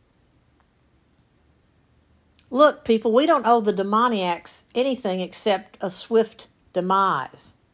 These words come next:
So we all need to kind of grow up, mature, suit up, and do the works that God has called us to do,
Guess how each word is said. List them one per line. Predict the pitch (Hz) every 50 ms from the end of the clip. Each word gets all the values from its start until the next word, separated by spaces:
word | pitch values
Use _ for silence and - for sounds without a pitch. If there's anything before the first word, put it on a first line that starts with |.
| _ _ _ _ _ _ _ _ _ _ _ _ _ _ _ _ _ _ _ _ _ _ _ _ _ _
So | - - 247 240
we | 226 220 220
all | 226 247 269 285 294
need | 294 285 277 269 262
to | 254 226
kind | - - 254 247 233
of | 208
grow | 180 180 190 220 240 233 233
up, | 254 262 233 135 - - - - - _ _ _ _ _ _ _
mature, | - 196 202 196 - - 277 285 254 180 127 110 - - _ _ _ _ _ _ _ _ _ _ _ _ _ _ _
suit | - - - - 269 285 285 247
up, | 202 175 151 147 - -
and | 180 185 180
do | 208 233 285 302 285
the | 262 220
works | 196 185 196 214 220 220 - - -
that | - 160 - _
God | - 170 185 196 190 196 196
has | 175 156 160 147 -
called | - - - 165 165 175 170
us | 170 165 - -
to | 180
do, | 170 165 156 147 135 120 139